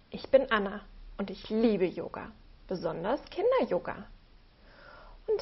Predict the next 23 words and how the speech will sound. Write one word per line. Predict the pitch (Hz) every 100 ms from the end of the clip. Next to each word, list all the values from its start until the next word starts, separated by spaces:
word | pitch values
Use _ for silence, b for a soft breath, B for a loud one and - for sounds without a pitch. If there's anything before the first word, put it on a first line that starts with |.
| 233
hast | 262 240
du |
heute | 220 226
gut | 214 202
geschlafen? | - 202 - 202 160 165 - 269 453 523 - _ _ _ - - - -
Vielleicht | 269 269 285 -
liegst | 285 - -
du |
ja | 269 240
auch | 247
noch | 262 254
im | 262
Bett. | - 453 - - - - - b b b b b
Heute | 233 254 320
wollen | 294 208 202
wir |
eine | 165 175
kleine | - 185 170 180
Guten | 175 - 175
Morgen-Yoga-Einheit | 202 285 196 180 160 175 - 165 - 165 170 - 170
zusammen | - 156 147 151
machen. | - - - 202 - - - - _ - - - - -
Am | 165 156